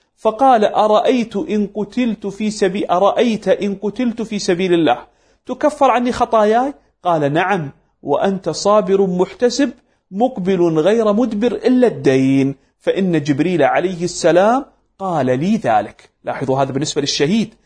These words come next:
وفي حديث عبد الله بن عمرو بن العاص عند الإمام مسلم في صحيحه قال، قال النبي صلى الله عليه وسلم:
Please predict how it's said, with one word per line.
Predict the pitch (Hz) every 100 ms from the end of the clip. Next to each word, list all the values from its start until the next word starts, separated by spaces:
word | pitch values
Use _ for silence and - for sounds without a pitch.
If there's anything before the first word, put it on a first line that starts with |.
| _ _
وفي | 175 202 202
حديث | 202 254 233 175 190 - _ _
عبد | - 160 156
الله | 175 170
بن | 156
عمرو | 143 180
بن | 151 139
العاص | 147 160 -
عند | 151
الإمام | 143 151
مسلم | 170 - 143
في | 151
صحيحه | - 143 185 196 165 156 147
قال، | 165 185 240 302 339 - _ _
قال | 165 160
النبي | 151 160 143
صلى | - 160
الله | 156 175 185 175
عليه | 165
وسلم: | 208 220 254